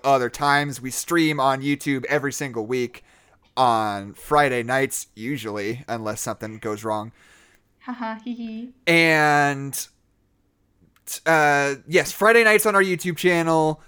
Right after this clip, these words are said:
Speaker 1: five P M Pacific. Uh, we are also, you know, obviously we just upload these to podcast platforms,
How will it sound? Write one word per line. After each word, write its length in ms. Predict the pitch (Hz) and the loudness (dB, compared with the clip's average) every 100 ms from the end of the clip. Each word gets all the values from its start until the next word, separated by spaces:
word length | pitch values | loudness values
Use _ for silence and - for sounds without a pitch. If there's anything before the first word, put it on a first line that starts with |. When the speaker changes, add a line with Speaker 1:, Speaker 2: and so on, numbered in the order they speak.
| - | -20
Speaker 1:
five 680 | - - - 170 175 175 160 | -20 -6 2 4 6 4 2
P 260 | 185 170 | 0 4
M 220 | 165 160 | 4 2
Pacific. 840 | 160 165 - 175 160 170 - - - - - _ _ - | 2 2 4 0 2 0 0 -16 -20 -20 -20 _ _ 4
Uh, 580 | 151 135 127 123 120 117 - 113 117 127 123 | 6 6 4 2 0 -4 -12 -20 -20 -12 -4
we 500 | 151 147 147 147 147 139 | 0 2 2 2 0 2
are 240 | 143 143 | 2 2
also, 500 | 147 156 165 147 139 | 2 2 2 2 2
you 160 | 151 160 | 0 0
know, 120 | 139 | 2
obviously 440 | 131 139 143 - | 4 2 -2 -2
we 120 | 135 131 | -4 -4
just 160 | 131 | -6
upload 320 | 120 - 135 | -6 -2 -2
these 320 | 123 135 131 - | 0 -2 -4 -6
to 320 | 135 131 127 | -4 -4 -4
podcast 880 | - 135 147 143 147 147 147 - - | 0 2 0 -2 -2 -2 -2 -8 -4
platforms, 880 | 143 156 - 165 160 156 160 - | -2 -2 -2 0 0 -2 -6 -10